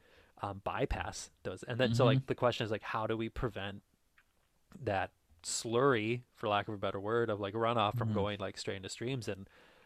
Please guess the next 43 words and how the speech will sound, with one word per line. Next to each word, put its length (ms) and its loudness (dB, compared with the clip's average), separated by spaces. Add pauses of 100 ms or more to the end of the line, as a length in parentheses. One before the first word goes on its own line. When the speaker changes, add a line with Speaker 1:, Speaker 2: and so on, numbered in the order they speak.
(320)
Speaker 1:
some 240 0
things 160 0
that 100 2
they're 100 0
talking 260 0
about 80 4
is, 60 -4
like, 140 -4
impounding 840 -4
ditches, 540 -2 (160)
right? 340 0 (100)
So, 240 0
like, 380 -2 (120)
Speaker 2:
Hmm. 160 2 (240)
Speaker 1:
how 180 6
do, 100 0
how 220 4
do 80 0
you 360 0 (280)
get 360 -2
sediment 760 2 (360)
and 300 -8 (520)
therefore 580 -6 (160)
nutrients 600 -4
in 60 -14
some 200 -6
situations? 540 -6
There 100 -4
can 140 -4
be 100 0
dissolved 340 2
nutrients, 360 -6
everyone, 360 -10
but, 120 -8
like, 220 -8
uh, 300 -4
a 60 -6
lot 180 -4
of 60 -6
sediment 360 -2
will 120 -6
have 200 -6
that 180 -6